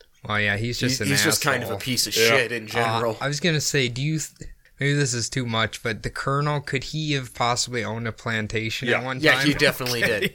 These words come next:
Speaker 2: did. Like, that's
Speaker 1: So
Speaker 2: not
Speaker 1: he's
Speaker 2: even a
Speaker 1: not an
Speaker 2: question.
Speaker 1: <laughs> so he's a bad guy, too, then.
Speaker 2: Unless it's, uh, the Colonel from The Waterboy.
Speaker 1: <laughs> That Colonel's awesome. Medulla oblongata.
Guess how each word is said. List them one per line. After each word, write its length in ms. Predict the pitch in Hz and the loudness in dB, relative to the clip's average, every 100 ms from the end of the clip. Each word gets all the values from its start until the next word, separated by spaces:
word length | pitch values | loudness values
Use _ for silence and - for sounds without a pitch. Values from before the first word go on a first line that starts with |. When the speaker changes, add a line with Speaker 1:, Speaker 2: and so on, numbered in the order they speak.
| - | -4
Speaker 2:
did. 180 | - - 202 - | -6 -6 -10 -6
Like, 340 | 131 131 120 - | 2 4 2 2
that's 220 | 135 139 | 2 4
Speaker 1:
So 80 | 151 | 6
Speaker 2:
not 80 | 139 | 6
Speaker 1:
he's 100 | 139 | 6
Speaker 2:
even 140 | 139 | 4
a 20 | |
Speaker 1:
not 120 | 147 | 4
an 40 | 139 | 6
Speaker 2:
question. 480 | 123 - 151 170 175 196 | 4 4 0 -2 -2 -14
Speaker 1:
<laughs> 80 | - | -4
so 100 | 143 | -2
he's 220 | 139 135 | 0 0
a 80 | 131 | 0
bad 320 | 113 110 113 | 2 2 0
guy, 220 | 113 104 | 0 0
too, 260 | 101 113 113 | -2 -4 -4
then. 80 | - 135 | 0 4
Speaker 2:
Unless 200 | 147 151 | 4 6
it's, 260 | 147 147 | 6 6
uh, 260 | 135 127 120 | 4 4 2
the 120 | 117 | 0
Colonel 440 | 120 - 135 123 113 | -4 2 4 4 0
from 380 | - 120 113 | 2 2 2
The 80 | 117 | 0
Waterboy. 560 | 113 117 110 104 101 101 - _ - _ _ _ _ _ | 2 2 2 0 -2 -4 -12 _ -20 _ _ _ _ _
Speaker 1:
<laughs> 80 | 190 - - - - - | -8 -8 -20 -20 -16 -6
That 140 | 127 | -4
Colonel's 400 | - 123 104 92 | -2 -2 -2 -6
awesome. 500 | 95 90 92 - 92 - - _ _ _ | -6 -6 -8 -10 -12 -16 -20 _ _ _
Medulla 680 | 117 123 151 185 180 143 123 | -12 -4 -2 0 0 0 0
oblongata. 1120 | 131 127 139 147 143 143 135 123 143 143 - | -2 -2 -2 -2 -2 0 -2 -2 -2 -2 -8